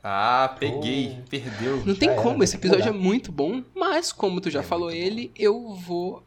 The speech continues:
Speaker 3: mandar aqui o episódio da terceira temporada, O Que Faltava, que é o episódio,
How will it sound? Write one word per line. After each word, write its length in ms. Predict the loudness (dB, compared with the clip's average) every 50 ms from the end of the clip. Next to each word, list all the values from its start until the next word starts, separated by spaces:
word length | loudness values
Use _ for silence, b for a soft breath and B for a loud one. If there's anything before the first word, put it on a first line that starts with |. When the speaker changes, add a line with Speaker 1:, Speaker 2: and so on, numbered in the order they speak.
| _ -10
Speaker 3:
mandar 560 | -6 -4 -2 -2 0 0 0 0 0 0 0
aqui 340 | 0 -4 -6 -8 -4 -4 -2
o 160 | -2 -2 -4
episódio 360 | -4 -4 -4 -4 -4 -4 -4
da 80 | -6 -6
terceira 380 | -6 -6 -8 -6 -4 -4 -4
temporada, 760 | -4 -4 -2 0 2 2 4 4 2 2 0 -2 -2 -2 -4 -6
O 80 | -8 -8
Que 120 | -6 -4
Faltava, 680 | -2 0 2 0 0 0 -2 -2 -4 -4 -8 -12 -16 -16 _ _ _ _ _ _ _ _ _ _ _ _ _ _ _ _
que 180 | -4 2 4 6
é 80 | 6 6
o 80 | 4
episódio, 920 | 2 2 0 0 2 4 2 2 0 0 -2 0 0 2 0 0 -2 -6